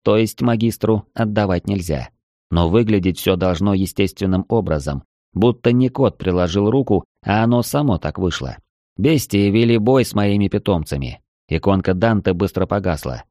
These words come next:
Фрейм Моргана окрасился в серый цвет. Его хиты рывками убывали и росли. Парень боролся изо всех сил. Лу, как ни странно, почти не теряла жизней. Но где же ключ? Я снова поменял фильтр зрения,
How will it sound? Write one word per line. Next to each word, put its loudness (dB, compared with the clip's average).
Фрейм 2
Моргана 2
окрасился 0
в -8
серый 0
цвет. -6
Его 4
хиты 2
рывками 2
убывали 2
и -2
росли. -4
Парень 0
боролся 0
изо -2
всех -4
сил. -6
Лу, 2
как -2
ни 2
странно, 2
почти -2
не 0
теряла 0
жизней. -8
Но 0
где 0
же 0
ключ? -2
Я 2
снова 2
поменял 0
фильтр -2
зрения, 0